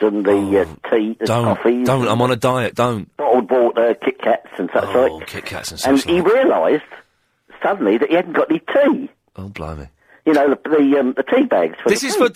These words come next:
Speaker 2: this is the trolley that goes on the train?
Speaker 1: That's right, yeah.
Speaker 2: Okay, I know the
Speaker 1: Yeah,
Speaker 2: fella,
Speaker 1: yeah.
Speaker 2: yes.
Speaker 1: So he, he went to the platform and he, there was this woman there, I think her name was Jean.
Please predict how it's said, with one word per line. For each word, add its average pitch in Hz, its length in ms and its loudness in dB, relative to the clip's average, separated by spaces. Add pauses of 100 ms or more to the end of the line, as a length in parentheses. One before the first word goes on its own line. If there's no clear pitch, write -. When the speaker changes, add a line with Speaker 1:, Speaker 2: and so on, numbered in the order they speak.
Speaker 2:
this 233 200 -6
is 233 120 -12
the 214 100 -12
trolley 226 240 0
that 190 140 -6
goes 190 180 0
on 175 120 -2
the 160 60 0
train? 156 300 0
Speaker 1:
That's - 240 -4
right, - 200 2
yeah. 123 100 2
Speaker 2:
Okay, - 160 -8
I 101 120 -8
know 131 140 -4
the 110 100 -4
Speaker 1:
Yeah, - 120 0
Speaker 2:
fella, 143 100 -6
Speaker 1:
yeah. 95 100 4
Speaker 2:
yes. - 180 -4 (180)
Speaker 1:
So 165 200 4
he, 156 280 0
he 156 80 4
went 208 180 0
to 180 80 0
the 170 80 0
platform 120 500 0
and 127 80 2
he, 127 80 0
there 139 140 0
was 131 120 0
this 151 200 2
woman 165 280 2
there, 107 180 4
I - 40 2
think 143 160 -4
her 131 80 2
name 131 180 0
was 98 100 -2 (100)
Jean. 156 320 0